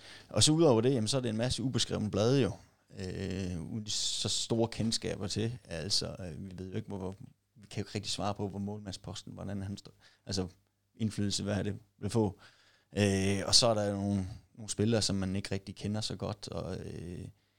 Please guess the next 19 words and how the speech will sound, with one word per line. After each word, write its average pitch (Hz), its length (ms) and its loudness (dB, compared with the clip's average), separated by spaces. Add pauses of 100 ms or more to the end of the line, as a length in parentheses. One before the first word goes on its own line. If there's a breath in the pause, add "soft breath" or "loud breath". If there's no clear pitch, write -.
(280)
altså, 92 180 -2
så 110 120 4
har 110 40 2
vi 110 60 2
selvfølgelig 110 280 2
fået 107 220 2
Emil, 104 400 0 (200)
øh, 101 480 -6
ind 101 160 -2
fast, - 500 -4
men - 140 -10
han 101 140 -2
var 107 100 2
jo 101 120 -2
også 104 260 -6
en 107 60 -6
del 107 240 -6 (180)
af 92 60 -20 (160)
det - 80 -20